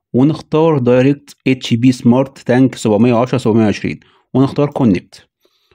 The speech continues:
وهنبدأ نكتب الباسورد اللي احنا طبعناه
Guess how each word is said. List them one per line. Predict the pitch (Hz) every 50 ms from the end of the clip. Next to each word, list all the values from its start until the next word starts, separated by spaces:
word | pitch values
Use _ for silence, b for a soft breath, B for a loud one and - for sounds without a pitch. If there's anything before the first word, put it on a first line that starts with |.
| _ _ _ _ _ _ _ _ _ _ _ - _ _ _ _ _ _ _ _ _
وهنبدأ | - 120 117 - - 143 165 214 214 180 175 196 -
نكتب | 139 165 196 190 - 190 151 131
الباسورد | 120 110 113 120 - - - 151 175 165 139
اللي | 113 113 113 131
احنا | - - 143 123
طبعناه | - 113 104 101 98 101 113 120 147 147